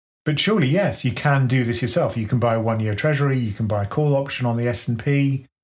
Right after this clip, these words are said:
and you'll usually pay more in terms of bid and offer spread than the investment bank will.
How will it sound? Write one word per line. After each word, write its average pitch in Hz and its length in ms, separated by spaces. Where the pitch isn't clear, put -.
and 123 500
you'll 143 300
usually 160 400
pay 139 260
more 135 340
in 113 100
terms 113 280
of 104 100
bid 117 160
and 113 120
offer 117 220
spread - 400
than 110 100
the 113 100
investment 107 480
bank 131 380
will. 117 320